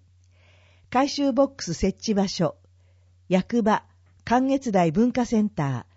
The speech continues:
和野台運動公園体育館、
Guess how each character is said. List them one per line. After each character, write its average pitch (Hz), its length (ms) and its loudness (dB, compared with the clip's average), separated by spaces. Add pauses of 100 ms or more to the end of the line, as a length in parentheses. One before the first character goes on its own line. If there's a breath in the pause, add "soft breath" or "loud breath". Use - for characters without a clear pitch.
(360)
和 202 140 4
野 269 160 2
台 180 260 2
運 240 220 2
動 233 200 6
公 226 280 2
園 131 160 -2
体 214 260 -2
育 - 220 -12
館、 127 220 -8